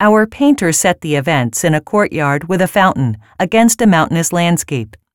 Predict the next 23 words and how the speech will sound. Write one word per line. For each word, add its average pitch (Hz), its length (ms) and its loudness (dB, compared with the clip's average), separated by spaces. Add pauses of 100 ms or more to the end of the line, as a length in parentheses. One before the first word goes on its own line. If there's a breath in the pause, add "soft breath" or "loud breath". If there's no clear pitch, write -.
and 208 240 4
grouped 254 280 -6
the 208 100 -2
figures 170 540 -2
in 147 100 2
a 139 60 0
way 156 240 0
similar 147 580 0
to 165 140 -4
that 151 320 -2
used 156 400 -4
by 147 140 0
the 131 100 -2
French 165 400 -2
painter 143 440 -4 (140)
Nicolas 175 540 2
Poussin 151 500 -2 (340 soft breath)
in 214 140 4
depictions 208 600 -2
of 180 120 -4
the 196 100 -2
same 143 300 0
motif. 143 600 -4